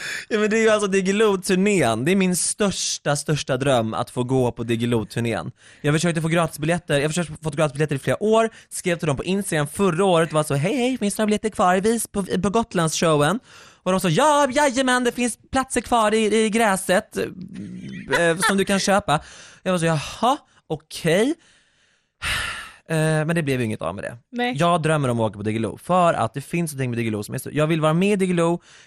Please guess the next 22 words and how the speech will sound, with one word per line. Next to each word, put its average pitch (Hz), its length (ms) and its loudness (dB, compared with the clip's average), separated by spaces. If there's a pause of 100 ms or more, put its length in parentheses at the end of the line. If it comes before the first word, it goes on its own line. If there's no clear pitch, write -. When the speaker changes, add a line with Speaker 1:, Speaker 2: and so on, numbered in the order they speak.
Speaker 1:
jag 135 100 -2
vill 131 140 0
gå 143 320 0
på 160 100 -6
Diggiloo. 127 500 2 (600)
Jag, 147 200 0
har 147 140 0
du 170 100 -2
fått 156 120 -4
erbjudande 127 240 2
om 107 80 0
att 104 60 -2
göra 110 160 2
Diggiloo? 104 320 -6 (420)
Speaker 2:
Nej. 214 420 -2 (300)
Speaker 1:
Jag 156 140 0
skulle 180 140 -4
s-, - 200 -4
alltså, 170 180 -6 (960)
för 180 60 -2
det 175 60 0
för-, 175 140 -4